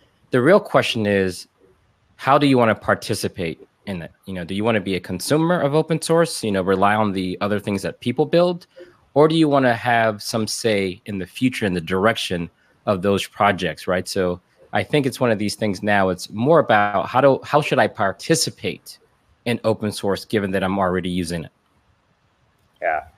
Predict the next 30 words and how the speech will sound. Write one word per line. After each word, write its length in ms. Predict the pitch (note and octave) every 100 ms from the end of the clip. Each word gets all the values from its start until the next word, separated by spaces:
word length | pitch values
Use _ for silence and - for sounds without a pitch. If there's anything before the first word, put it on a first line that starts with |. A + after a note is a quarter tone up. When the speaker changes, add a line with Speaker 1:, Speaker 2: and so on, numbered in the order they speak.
| -
Speaker 2:
totally. 300 | G#2 F#2+ E2+ - _ _ _ _ _ -
And, 180 | D#3 E3
you 60 | E3+
know, 60 |
you, 180 | D#3 D#3
you, 240 | D3+ D3+ -
you 160 | D3+ C#3+
talk 300 | E3 E3 -
a 60 |
bit 200 | A#2+ C3
about, 540 | C3 A#2 A#2 A#2 A2+ A2+
um, 540 | A2 G#2+ G2+ G2 F#2+ _ -
um, 420 | A2 G2+ G2 F#2+ F#2+
you 60 | A2
know, 120 | G2+ - _ _ _ _
participating, 1040 | A#2 A2 B2 A2+ A2+ - G#2+ G#2 G#2 G#2
consumer 580 | - A2 - A2+ G#2+ G#2
versus, 560 | G#2 G#2 - G2+ F#2+ -
versus 380 | G#2 - G2+
really 200 | G#2+ G2+
producing. 760 | F#2+ G2 F2+ G2+ - G2+ G2+ F#2+ _ _ _ -
W-, 200 | A#2+ - A#2
why 460 | A2+ A2+ C3 E3
is 420 | G3 D#3+ - - - _ -
participating 840 | A#2 A#2 A#2+ - A2 G#2+ G#2 G2
so 280 | F#2 - G2+
important? 500 | F#2 - G2 - E2 G2
Why, 540 | G#2 A2+ A2+ A2 F#2 - _ -
you 80 | G2+
know, 220 | F#2